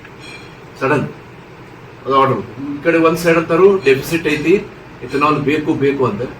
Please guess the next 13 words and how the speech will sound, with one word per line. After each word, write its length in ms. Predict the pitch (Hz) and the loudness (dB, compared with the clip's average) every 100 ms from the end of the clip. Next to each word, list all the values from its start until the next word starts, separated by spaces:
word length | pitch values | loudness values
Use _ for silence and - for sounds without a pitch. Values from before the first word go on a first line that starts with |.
| - - - | -20 -16 -8
but 200 | 127 123 | -2 2
ಆರ್ಡರ್ 220 | 139 190 | 6 6
ಬರ್ತದೆ. 400 | 165 - 170 190 226 - - - - - - - - 160 | 6 4 2 2 0 -8 -18 -20 -20 -20 -20 -18 -6 0
ಈ 160 | 156 | 2
ಎಥೆನಾಲ್ 580 | 151 147 160 160 156 151 | 2 2 2 4 4 6
ಈ 100 | 143 | 4
ಸಲ 380 | 135 143 151 139 | 4 0 2 2
ಕೋಟಾ 300 | 147 160 165 | 2 2 4
ಎಲ್ಲ 440 | 160 151 147 185 | 4 4 4 4
ಫ್ಯಾಕ್ಟರಿ 360 | 190 165 - 185 | 4 0 2 2
ಸ್ವಲ್ಪ 360 | - 156 151 | 2 -4 -2
ಕಡಿಮೆನೇ 300 | 151 147 170 | -2 0 2
ಆಗಿಬಿಡ್ತು. 420 | 156 127 113 - | 2 2 -2 -8